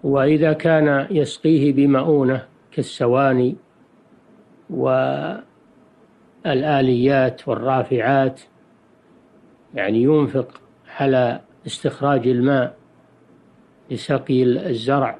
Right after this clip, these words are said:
أو لسقي النخيل أو لسقي الأعناب، فإنه يجب عليه نصف العشر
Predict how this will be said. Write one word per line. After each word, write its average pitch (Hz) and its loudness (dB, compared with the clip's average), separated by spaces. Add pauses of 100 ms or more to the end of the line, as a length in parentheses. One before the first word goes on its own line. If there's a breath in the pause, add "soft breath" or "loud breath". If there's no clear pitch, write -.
(120)
أو 156 2
لسقي 131 -2
النخيل 127 0 (760)
أو 160 2
لسقي 135 0
الأعناب، 127 -2 (1700)
فإنه 170 4
يجب 143 2
عليه 151 2
نصف - -4 (140)
العشر 120 -2